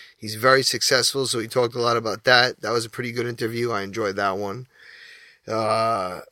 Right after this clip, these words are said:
Amanda Seales came on. She was great, comedian. She gets down. Apparently, back in the day, <laughs> her and Mero had some, like, Twitter beef, and she flamed him a little bit after he flamed her, and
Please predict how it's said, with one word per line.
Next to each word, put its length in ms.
Amanda 360
Seales 520
came 260
on. 460
She 200
was 140
great, 440
comedian. 640
She 180
gets 280
down. 600
Apparently, 600
back 320
in 40
the 120
day, 460
<laughs> 0
her 220
and 140
Mero 380
had 240
some, 180
like, 320
Twitter 320
beef, 460
and 240
she 380
flamed 540
him 180
a 60
little 260
bit 300
after 280
he 140
flamed 400
her, 320
and 200